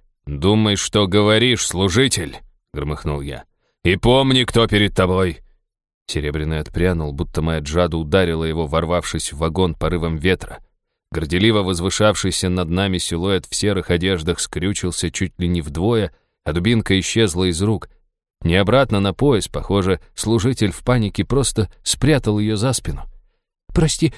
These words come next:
владыка», — залепетал он, — «я не мог и, и подумать». «Меня и мастера Мирукана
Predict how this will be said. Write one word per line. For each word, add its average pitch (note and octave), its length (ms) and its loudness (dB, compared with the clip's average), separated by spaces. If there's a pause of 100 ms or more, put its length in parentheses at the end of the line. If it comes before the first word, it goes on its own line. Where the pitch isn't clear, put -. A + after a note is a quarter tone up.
владыка», — E3 540 2 (240)
залепетал E2+ 580 -2
он, — E2 160 -6 (300)
«я D#3+ 320 2
не F#3 100 4
мог F#3+ 240 0 (140)
и, E3+ 80 -4
и E3 220 0
подумать». F#3+ 500 4 (360)
«Меня G#2 400 4
и A2 40 6
мастера G#2+ 480 2
Мирукана F#2+ 680 0